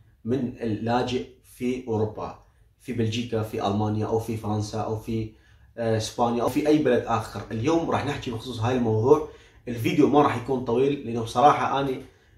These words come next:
لو عندي وقت كان سويت فيديوهات يعني اطول،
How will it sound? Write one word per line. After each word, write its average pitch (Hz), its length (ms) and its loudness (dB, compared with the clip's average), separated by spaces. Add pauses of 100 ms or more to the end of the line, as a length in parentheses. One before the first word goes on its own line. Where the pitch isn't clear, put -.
(120)
لو 117 140 -2
عندي 135 240 2
وقت 143 280 2
كان 127 120 -4
سويت 120 280 -2
فيديوهات 113 500 0
يعني 101 300 -8
اطول، 120 520 -4